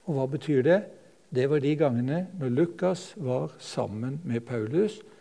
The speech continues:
Da skriver han ikke bare han, han, han, han, men da skriver han vi, vi, vi. Og det kommer vi til flere ganger når vi leser, eh, men første gangen er her i kapittel seksten.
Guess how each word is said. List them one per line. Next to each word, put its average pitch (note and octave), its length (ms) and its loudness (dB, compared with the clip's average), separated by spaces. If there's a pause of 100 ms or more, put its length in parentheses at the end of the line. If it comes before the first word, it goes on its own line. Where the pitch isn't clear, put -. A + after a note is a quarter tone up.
(140)
Da D#3 80 -2
skriver A#2 460 -2
han B2 100 -2
ikke A#2+ 200 -6
bare B2 260 -4
han, A#2+ 260 -2
han, A#2 240 -4
han, B2 240 -4
han, G#3 220 2 (240)
men - 100 -8
da B2+ 80 -2
skriver A2 380 -6
han A#2+ 140 0
vi, G#2 180 -4 (180)
vi, A2 280 -6 (120)
vi. G#2 300 -10 (920)
Og A#2 80 -6
det G3+ 160 6
kommer G3+ 240 6
vi G3 80 4
til G3+ 220 2 (100)
flere D#3 500 2
ganger F3+ 380 2 (440)
når C#3+ 120 0
vi D#3+ 80 4
leser, D#3 480 2
eh, B2+ 440 2
men C#3+ 120 -4
første - 320 2
gangen D3+ 240 2
er D3 80 -4
her C3+ 160 -4
i A#2+ 80 -4
kapittel C3 400 -8
seksten. - 480 -10